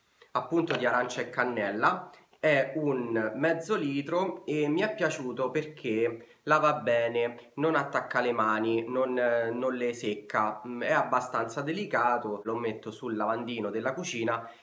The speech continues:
e ci lavo le mani e va anche a minimizzare gli odori dell'aglio, del pesce e quant'altro. Poi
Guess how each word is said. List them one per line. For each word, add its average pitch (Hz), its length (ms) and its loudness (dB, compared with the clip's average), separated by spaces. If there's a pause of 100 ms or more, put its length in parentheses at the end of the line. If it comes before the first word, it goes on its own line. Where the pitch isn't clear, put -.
(120)
e 143 100 -4
ci 143 160 -4
lavo 123 200 4
le 151 120 2
mani 120 360 0
e 123 60 -2
va 139 180 2
anche 175 340 0
a 131 140 4
minimizzare 135 640 0
gli 123 100 -4
odori 120 720 -2
dell'aglio, 110 680 -2
del 110 200 -6
pesce 104 800 -2
e 101 100 -6
quant'altro. 101 720 -4
Poi 107 480 2